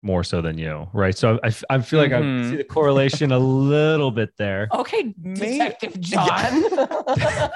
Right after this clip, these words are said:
Speaker 3: <laughs>
Speaker 1: Detective
Speaker 2: Maybe.
Speaker 1: John is
Speaker 2: Well,
Speaker 1: on the case, baby.
Speaker 3: But
Speaker 2: I
Speaker 3: I'm,
Speaker 2: mean,
Speaker 3: I'm
Speaker 2: it,
Speaker 3: sure
Speaker 2: it comes
Speaker 3: distance played a, a role.
Speaker 2: Yes, girl.
Speaker 1: <laughs>
Speaker 2: But yeah, I mean, I think it's very situational, but I think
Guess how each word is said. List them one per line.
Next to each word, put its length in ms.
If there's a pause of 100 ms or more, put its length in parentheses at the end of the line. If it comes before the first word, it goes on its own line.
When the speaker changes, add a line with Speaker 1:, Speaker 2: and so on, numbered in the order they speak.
Speaker 3:
<laughs> 120
Speaker 1:
Detective 380
Speaker 2:
Maybe. 140
Speaker 1:
John 280
is 100
Speaker 2:
Well, 100
Speaker 1:
on 160
the 100
case, 540
baby. 460 (100)
Speaker 3:
But 200
Speaker 2:
I 100
Speaker 3:
I'm, 60
Speaker 2:
mean, 140
Speaker 3:
I'm 120
Speaker 2:
it, 40
Speaker 3:
sure 160
Speaker 2:
it 100
comes 280
Speaker 3:
distance 220
played 440 (220)
a, 60 (100)
a 240
role. 640 (560)
Speaker 2:
Yes, 360
girl. 560 (220)
Speaker 1:
<laughs> 100 (1500)
Speaker 2:
But 120
yeah, 100
I 120
mean, 120
I 80
think 200
it's 100
very 180
situational, 720
but 120
I 100
think 460